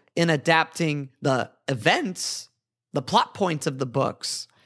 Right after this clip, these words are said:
they really miss that sense of being with Katniss on the journey. And no matter how good an adaptation is of a book, no matter how close the film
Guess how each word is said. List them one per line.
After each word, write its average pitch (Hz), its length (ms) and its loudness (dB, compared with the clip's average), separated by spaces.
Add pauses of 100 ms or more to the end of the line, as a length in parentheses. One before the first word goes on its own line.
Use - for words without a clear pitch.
(340)
they 143 160 0
really 208 460 4
miss 175 360 2
that - 280 0
sense 160 480 0
of 135 520 0 (1200)
being 165 360 2
with 165 300 2
Katniss - 720 -4 (100)
on 143 180 4
the 131 80 0
journey. 131 580 -2 (420)
And 165 220 2
no 190 160 6
matter 190 260 6
how 196 380 4
good 175 320 4
an 156 160 -2
adaptation 147 880 0
is 135 540 -2 (400)
of 135 140 2
a 120 60 2
book, - 540 -2 (840)
no 147 60 2
matter 160 120 4
how 214 140 0
close 220 720 2 (320)
the 165 100 6
film 156 520 2